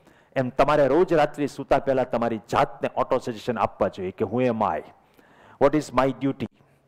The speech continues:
અત્યારે મારે શું કરવું જોઈએ? ગઈ ચોવીસ કલાકમાં મેં એવી કઈ પ્રવૃત્તિ કરી જે મારે ન કરવી જોઈએ? એ આવતી ચોવીસ કલાકમાં હું છોડી દઈશ.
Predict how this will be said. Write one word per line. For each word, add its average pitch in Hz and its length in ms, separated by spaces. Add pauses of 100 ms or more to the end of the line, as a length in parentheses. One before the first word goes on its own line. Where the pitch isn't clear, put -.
(440)
અત્યારે 147 360
મારે 135 200
શું 156 200
કરવું 131 260
જોઈએ? 92 220
ગઈ 143 260
ચોવીસ 143 340
કલાકમાં 143 420
મેં 143 120
એવી 143 240
કઈ 165 220
પ્રવૃત્તિ 151 440
કરી 139 240 (140)
જે 131 80
મારે 127 320
ન 135 180
કરવી 98 400
જોઈએ? - 260 (500)
એ 151 80
આવતી 143 280
ચોવીસ 151 300
કલાકમાં 143 380
હું 135 100
છોડી 147 240
દઈશ. 85 200